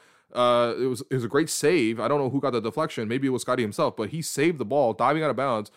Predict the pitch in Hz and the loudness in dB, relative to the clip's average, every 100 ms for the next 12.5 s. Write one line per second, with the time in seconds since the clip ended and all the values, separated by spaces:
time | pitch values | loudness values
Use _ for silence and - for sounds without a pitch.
0 | _ - 160 170 127 - 156 170 156 - | _ -2 0 2 0 -2 -2 0 -2 0
1 | 143 117 110 - _ _ 131 131 143 117 | 2 2 -2 -6 _ _ -2 0 -2 0
2 | 127 127 120 113 127 101 95 - 117 110 | -2 -2 -4 0 0 -2 -6 -8 -4 -4
3 | 107 107 101 95 - _ _ _ _ _ | 0 0 0 -4 -12 _ _ _ _ _
4 | _ - 123 123 110 98 127 120 117 117 | _ -8 0 0 0 -2 0 2 2 2
5 | 120 110 113 120 117 101 95 92 - 147 | 2 2 2 2 0 0 -2 -4 -6 -4
6 | 131 120 104 123 123 113 98 - 123 127 | 0 0 2 2 2 0 0 -4 -2 0
7 | 131 - _ _ 104 120 - 196 - - | 0 -4 _ _ -2 -2 0 -2 -2 -4
8 | 202 208 135 78 82 80 82 85 - 202 | -4 -2 -4 -4 -14 -16 -14 -14 -14 -12
9 | 196 90 95 95 95 90 - _ _ - | -10 -6 -4 -4 -4 -6 -6 _ _ 0
10 | 131 113 101 _ _ - 170 - 120 101 | 0 0 -4 _ _ 0 0 0 -4 -4
11 | - 90 87 120 127 135 180 180 160 147 | -6 -10 -4 -2 0 0 0 0 -2 0
12 | 160 156 139 131 120 | 0 2 2 2 0